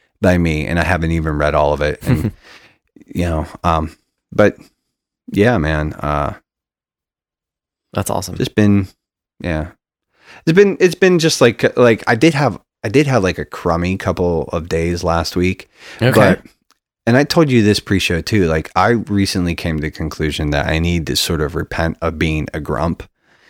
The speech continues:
Speaker 1: and being sort of a, a sourpuss or a cynic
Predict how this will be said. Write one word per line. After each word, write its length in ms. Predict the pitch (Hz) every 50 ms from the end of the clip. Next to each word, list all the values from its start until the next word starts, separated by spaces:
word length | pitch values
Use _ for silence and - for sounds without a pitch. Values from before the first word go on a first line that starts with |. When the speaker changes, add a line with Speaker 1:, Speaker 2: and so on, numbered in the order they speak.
| _ _ _ _ -
Speaker 1:
and 320 | 87 85 80 78 76 71
being 320 | 78 80 80 78 76 73 73
sort 240 | - - 82 73
of 80 | 73 71
a, 200 | 73 71 73 67 -
a 60 | -
sourpuss 960 | 78 - - - 78 76 78 78 71 - - 90 78 76 - - - - - - _ - -
or 480 | 92 87 80 76 73 71 73 85 - _ _ _ _ _ _ _ _ _ _ -
a 60 | 80
cynic 720 | 82 - - - 101 90 85 85 80 - - - -